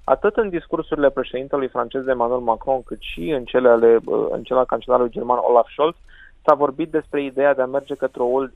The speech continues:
către o ordine multipolară bazată pe reguli, nu pe revizionism. Adică, cu alte cuvinte, înțelegem, uh, că noi, de, uh, democrațiile, uh, avem nevoie de a avea o abordare inclusivă pentru a câștiga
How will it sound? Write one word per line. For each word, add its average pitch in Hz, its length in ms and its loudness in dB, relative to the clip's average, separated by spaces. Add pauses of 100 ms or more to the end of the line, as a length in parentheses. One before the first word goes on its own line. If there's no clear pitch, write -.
către - 280 -4
o 123 140 2
ordine 135 340 0
multipolară 131 800 0
bazată 127 400 2
pe 120 100 -6
reguli, 117 360 -4
nu 120 100 -12
pe 120 120 -6
revizionism. 110 680 -10 (420)
Adică, 139 280 -2
cu 143 140 0
alte 185 240 4
cuvinte, 160 480 -6
înțelegem, 131 840 -4 (560)
uh, 110 720 2
că - 200 -10
noi, 135 220 -8
de, 143 80 -4
uh, 117 400 -4 (180)
democrațiile, 123 960 -4
uh, 110 400 -4
avem 123 300 -4
nevoie 131 400 -6
de 123 120 -2
a 117 60 4
avea 123 260 2
o 120 200 2
abordare 117 600 0
inclusivă 123 680 -6
pentru 110 280 -4
a 110 60 6
câștiga - 600 2